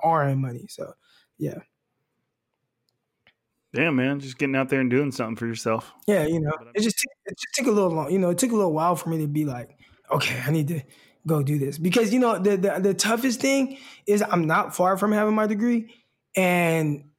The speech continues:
Speaker 1: in Calif-, like, i-, i-, if I were to just be like, "Oh, well, I just wanna transfer to, like, Stanislaus State or, you know,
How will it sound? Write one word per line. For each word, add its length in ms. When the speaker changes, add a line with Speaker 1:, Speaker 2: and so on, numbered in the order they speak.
Speaker 1:
in 180
Calif-, 460
like, 140
i-, 20
i-, 420
if 140
I 120
were 160
to 80
just 240
be 80
like, 140
"Oh, 140
well, 160
I 40
just 100
wanna 180
transfer 560
to, 200
like, 260
Stanislaus 680
State 400
or, 300
you 100
know, 240